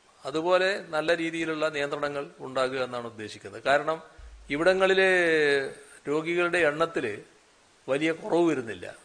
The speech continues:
വലിയ തോതിൽ തന്നെ വ്യാപിക്കുന്ന അവസ്ഥയുണ്ടാകുന്നു. അപ്പോൾ ഒരു കടുത്ത നടപടികളിലൂടെ മാത്രമേ നിയന്ത്രിക്കാൻ കഴിയൂ എന്നാണ് തോന്നുന്നത്. അതുകൊണ്ടാണത് ഏർപ്പെടുത്തേണ്ടി വരുന്നത്.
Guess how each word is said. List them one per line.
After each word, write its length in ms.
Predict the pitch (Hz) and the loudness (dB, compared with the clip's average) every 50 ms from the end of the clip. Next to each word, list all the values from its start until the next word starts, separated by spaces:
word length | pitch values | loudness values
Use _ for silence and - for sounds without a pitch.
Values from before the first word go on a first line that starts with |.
| - _ | -14 _
വലിയ 160 | 131 135 147 151 | -6 -4 -2 -2
തോതിൽ 300 | 151 147 147 147 143 135 143 | -2 -2 -2 -4 -4 -4 -4
തന്നെ 140 | 135 139 135 | -4 -4 -2
വ്യാപിക്കുന്ന 540 | 123 120 120 127 131 135 131 - 139 131 131 | -2 0 0 0 0 -2 -6 -8 -8 -6 -4
അവസ്ഥയുണ്ടാകുന്നു. 760 | 120 110 107 - - - 117 107 101 98 95 95 92 98 - - _ - - | -4 -4 -6 -8 -8 -10 -10 -10 -10 -12 -12 -12 -14 -16 -20 -20 _ -16 -16
അപ്പോൾ 220 | 139 139 147 147 | -12 -6 -6 -4
ഒരു 220 | 151 156 156 156 156 - - - _ _ _ _ _ - - | -4 -4 -6 -8 -10 -14 -20 -20 _ _ _ _ _ -2 0
കടുത്ത 340 | 135 139 143 - - 175 175 | 0 0 2 4 4 4 6
നടപടികളിലൂടെ 720 | 165 147 147 151 156 160 156 156 156 151 151 147 143 143 | 4 4 2 0 0 -2 -2 -2 -2 -2 -2 0 0 0
മാത്രമേ 400 | 139 135 131 131 - 139 139 147 | 0 -2 -4 -4 -4 -4 -4 -4
നിയന്ത്രിക്കാൻ 560 | 143 131 131 127 131 131 131 - 143 135 135 | -4 -6 -8 -6 -6 -6 -6 -4 -6 -6 -4
കഴിയൂ 300 | 120 120 117 120 123 120 | -6 -6 -6 -4 -6 -6
എന്നാണ് 260 | 117 113 110 113 120 117 - | -6 -6 -8 -10 -10 -10 -10
തോന്നുന്നത്. 340 | 101 95 95 92 95 110 | -12 -12 -12 -14 -10 -8
അതുകൊണ്ടാണത് 760 | 110 120 131 135 139 143 143 143 143 143 156 156 160 - 139 | -6 -4 -4 -4 -2 -2 -2 -2 -2 -4 -6 -10 -8 -4 -4
ഏർപ്പെടുത്തേണ്ടി 500 | 131 131 - - 131 123 - 127 120 120 | -4 -4 -4 -8 -10 -8 -8 -8 -6 -6
വരുന്നത്. 480 | 110 98 90 87 92 - - - - | -8 -8 -10 -12 -14 -18 -20 -20 -20